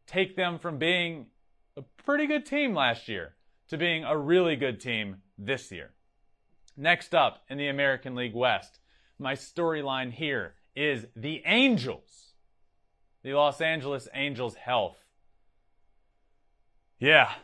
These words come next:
this one, uh, how do you not put this as a storyline in the West? They're talented. They have all the talent in the world.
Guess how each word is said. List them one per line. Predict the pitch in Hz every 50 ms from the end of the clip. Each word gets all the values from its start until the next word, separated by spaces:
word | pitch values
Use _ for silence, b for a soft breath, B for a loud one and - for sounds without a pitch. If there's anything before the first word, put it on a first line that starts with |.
| - _ -
this | 131 185 208 202 -
one, | 190 190 180 170 147 127 - _ _ _ _ 127
uh, | 131 131 117 123 127
how | 151 151
do | 151
you | 135 113
not | 117 123 123 120 -
put | 113 104 -
this | 104 95 -
as | 110 95 90
a | 92
storyline | - - 123 110 107 104 104 98 95
in | 95
the | 92 92
West? | 92 85 82 - -
They're | 123 120 113
talented. | - 139 139 151 160 156 - - 160 160 151 135 - _ _ _ -
They | - 123
have | 131 127
all | 135 135 135
the | 135 131
talent | - 147 143 139 135
in | 123 117
the | 113
world. | 120 135 143 139 139 127 117